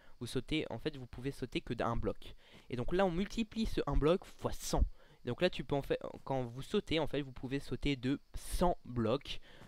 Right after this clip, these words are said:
euh, ce qui est juste énorme, c'est pour ça que je suis monté, euh, super haut. Voilà, voilà, donc c'est, c'est vachement pas mal les puissances, et cetera. Donc ça,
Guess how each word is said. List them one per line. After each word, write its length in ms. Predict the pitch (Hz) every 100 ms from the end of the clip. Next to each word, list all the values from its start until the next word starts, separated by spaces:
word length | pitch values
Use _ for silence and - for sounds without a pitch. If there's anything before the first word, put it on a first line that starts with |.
| - -
euh, 140 | 107
ce 120 | 101 -
qui 140 | 135
est 40 |
juste 260 | 127 165 -
énorme, 540 | 139 127 113 110 113 110
c'est 100 | -
pour 120 | -
ça 140 | - 117
que 80 |
je 40 | -
suis 140 | -
monté, 300 | 104 - 117
euh, 100 | 98 -
super 380 | - - 64
haut. 100 | - - - - - -
Voilà, 220 | - 120 113
voilà, 260 | 107 98
donc 180 | 104 -
c'est, 260 | - - 110
c'est 120 | -
vachement 320 | 127 147 180
pas 240 | 170 - 123
mal 180 | 131 147
les 160 | 127
puissances, 500 | 117 120 - 131 131
et 60 | 113
cetera. 440 | - - 104 120
Donc 220 | 120 - -
ça, 180 | 139